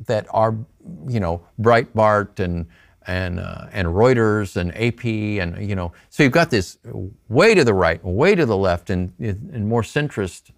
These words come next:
stuff. And it presents all of it. I love it. It's gotten me to pay attention to the news again, because now I can go through and it presents all the stories. Because there are stories, if you just watch C N N and M S N B C, you are not seeing.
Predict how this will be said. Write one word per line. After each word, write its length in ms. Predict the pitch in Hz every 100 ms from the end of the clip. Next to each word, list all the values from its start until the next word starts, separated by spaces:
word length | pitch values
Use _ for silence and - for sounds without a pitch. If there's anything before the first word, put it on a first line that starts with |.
| _
stuff. 440 | _ - - - 85 _ _ _ _ _ _ _ _ _
And 100 | 120
it 60 | 131
presents 400 | 160 143 160 147
all 240 | 196 262
of 100 | 90
it. 120 | 71 -
I 160 | 175
love 300 | 233 156 185
it. 120 | - - _ _ _ _ - - _ _ _ -
It's 180 | 147
gotten 440 | - 147 160 147 147
me 140 | 151
to 80 | 135
pay 240 | - 160
attention 400 | 143 139 123 120
to 80 | 107
the 80 | 123
news 300 | 175 269 185
again, 260 | 101 98 95
because 260 | 107 113
now 240 | 131 208 220
I 80 |
can 180 | 175 131
go 120 | 127
through 380 | 127 190 175 151 - - -
and 120 | 147
it 40 | 147
presents 340 | 156 151 123
all 260 | 139 180 262
the 100 | 233
stories. 540 | - 98 73 - - _ _ _ _ _
Because 240 | - 160 190
there 140 | 277
are 60 | 285
stories, 400 | - 214 208 185
if 220 | 160 -
you 100 | 214
just 180 | 359 -
watch 180 | 208 165
C 160 | 180
N 80 | 175
N 160 | 165 165
and 180 | 165
M 60 | 170
S 200 | 160 -
N 100 | 156
B 80 | 147
C, 160 | -
you 280 | 165 151 240
are 100 | 208
not 280 | 120 175 -
seeing. 340 | - 123 78